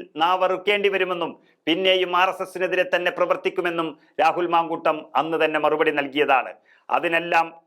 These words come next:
കൂടുതൽ മറുപടി നൽകാനും കോൺഗ്രസ് പ്രവർത്തകരെ കൂടുതൽ സജ്ജമാക്കാനുമാണ് ഇന്നലെ കെ പി സി സി അധ്യക്ഷന്റെ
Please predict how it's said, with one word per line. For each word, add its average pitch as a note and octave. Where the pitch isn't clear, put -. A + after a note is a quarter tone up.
കൂടുതൽ A#3
മറുപടി F#3+
നൽകാനും E3+
കോൺഗ്രസ് F#3+
പ്രവർത്തകരെ F3
കൂടുതൽ F3
സജ്ജമാക്കാനുമാണ് E3
ഇന്നലെ D#3
കെ F3
പി E3+
സി D#3+
സി D#3+
അധ്യക്ഷന്റെ D3+